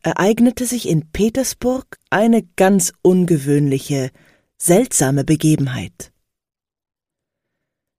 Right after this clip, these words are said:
Der auf dem Himmelfahrtsprospekt wohnende Barbier Iwan Jakowlewitsch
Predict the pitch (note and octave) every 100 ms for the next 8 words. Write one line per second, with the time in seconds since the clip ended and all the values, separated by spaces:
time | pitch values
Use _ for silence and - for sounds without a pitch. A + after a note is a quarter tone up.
0 | _ - D3 C3 D3+ D3+ C#3 G3 B3 F3
1 | D3 A#2+ - - E3 D#3+ - D3 - C#3
2 | E3 E3+ D#3 D3+ D3 D3 - E3 F#3+ F3
3 | D3+ - _ _ - G#3+ A#3 A#3+ B3 G3
4 | D3+ D3 C3 C#3+ D#3+ E3+ E3+ - -